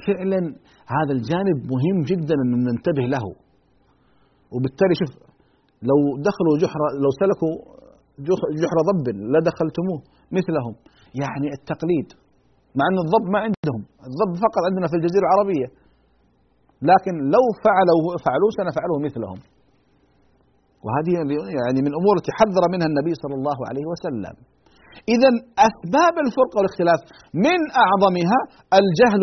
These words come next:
بأحكام الدين، اتباع الهوى، التعصب للآراء والرجال، التشبه بالكفار. هذه من أهم الأسباب التي من خلالها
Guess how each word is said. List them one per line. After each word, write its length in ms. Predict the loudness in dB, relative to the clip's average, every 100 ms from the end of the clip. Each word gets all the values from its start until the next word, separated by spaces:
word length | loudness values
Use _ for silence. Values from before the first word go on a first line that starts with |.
| 4
بأحكام 420 | 2 2 0 2 2
الدين، 340 | 0 0 0 -2 -8 _ -8 -4
اتباع 500 | -4 -2 2 6 6 6
الهوى، 400 | 2 4 6 8 6 2 -8 -2
التعصب 680 | -2 0 0 2 0 0 2 4
للآراء 540 | 4 6 8 8 8 6 4
والرجال، 600 | 4 2 4 6 6 4 -2 -10 -2 0
التشبه 720 | 0 -2 2 2 2 2 0 0
بالكفار. 880 | -2 -4 -6 0 2 4 6 4 0 -6 _ _ _ _ _ -6
هذه 300 | -4 -2 -2 -4 -4
من 80 | -8 -6
أهم 260 | -4 -4 -2 -4
الأسباب 640 | -4 -6 -2 2 4 4 2 -4 _ _ _ _ -16 -6
التي 340 | -4 -4 -6 -8 -4
من 80 | -4 -2
خلالها 760 | 0 2 2 0 0 0 0